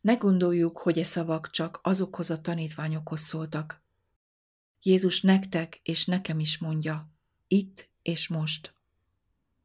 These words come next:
Isten nem támasztott fel minket a halálból? Nem ő keltett minket életre Jézus Krisztussal együtt? És nem magasztalt fel minket vele együtt? Nem ültetett minket magával az ő jobbjára a mennyben?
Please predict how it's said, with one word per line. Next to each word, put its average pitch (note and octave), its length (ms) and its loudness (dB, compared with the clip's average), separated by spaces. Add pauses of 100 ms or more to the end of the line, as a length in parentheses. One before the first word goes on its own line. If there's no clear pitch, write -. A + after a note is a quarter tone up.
(640)
Isten F#3 340 2
nem E3+ 180 2
támasztott G3 540 -2
fel G3+ 160 -4
minket G3+ 340 -2
a G3 60 -4
halálból? D#3+ 680 -4 (760)
Nem G3 240 6
ő G3+ 140 4
keltett G3 480 0
minket F#3+ 440 4
életre F3+ 600 2 (120)
Jézus F#3+ 400 2
Krisztussal F#3+ 640 -2
együtt? D#3 600 -6 (840)
És G3 240 8
nem G3+ 200 4
magasztalt G3 680 0
fel E3+ 220 -4
minket E3+ 460 -6
vele E3+ 280 -2
együtt? D#3+ 600 -8 (840)
Nem G#3+ 220 6
ültetett G3+ 580 4
minket F#3 420 2
magával E3 720 2
az E3 180 -2
ő E3+ 80 0
jobbjára F3 600 -2
a E3 120 -6
mennyben? D#3 640 -2